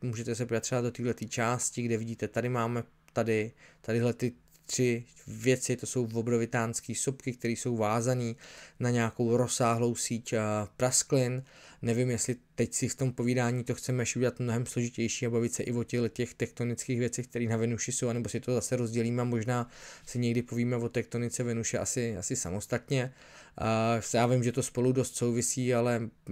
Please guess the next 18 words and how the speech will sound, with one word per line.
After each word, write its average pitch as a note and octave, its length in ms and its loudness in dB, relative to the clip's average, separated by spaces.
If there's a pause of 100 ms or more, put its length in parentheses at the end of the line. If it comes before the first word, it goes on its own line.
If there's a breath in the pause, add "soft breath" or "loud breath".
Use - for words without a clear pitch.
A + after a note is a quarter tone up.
(160)
asi - 240 -2
bychom G#2+ 260 -4
se A#2 120 -4
pak - 220 -4
nikdy A#2 360 0 (600)
už - 80 -12
z - 40 -14
toho B2+ 140 0
nevymotali, G#2+ 500 0
už A2 60 -2
by G#2+ 100 -4
to A2 60 -4
bylo G#2+ 120 0
fakt - 180 -8
strašně G#2 300 -4
dlouhý. A2 380 0 (560 loud breath)
Pojďme C3+ 320 4
dál. C#3+ 340 6